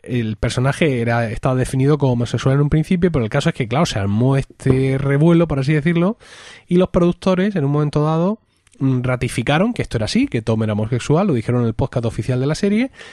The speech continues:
y lo llevaron a la realidad cuando en el episodio ocho de la cuarta temporada, llamado Meet Kevin Johnson, se le ve a, a Tom en compañía, en,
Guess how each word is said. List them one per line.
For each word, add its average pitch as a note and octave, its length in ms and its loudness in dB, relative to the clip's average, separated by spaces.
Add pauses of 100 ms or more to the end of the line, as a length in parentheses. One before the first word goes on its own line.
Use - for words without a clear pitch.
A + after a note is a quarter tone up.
(180)
y F3 120 2
lo E3+ 80 4
llevaron D#3 220 2
a F#3 40 2
la F3+ 60 2
realidad F3 420 0
cuando C#3+ 300 2
en B2+ 60 2
el A#2+ 120 2
episodio D#3 500 2
ocho F3 320 0
de E3 80 -2
la A2 100 -2
cuarta C#3 280 -2
temporada, C#3+ 640 0
llamado B2+ 360 0
Meet D3 380 0
Kevin C3+ 300 0
Johnson, C#3+ 460 0 (580)
se - 220 0
le B2 100 0
ve D3 300 0
a, B2 320 -2
a A#2 160 -4
Tom F3 440 0
en C#3 140 0
compañía, C3 680 -2
en, G2+ 200 -6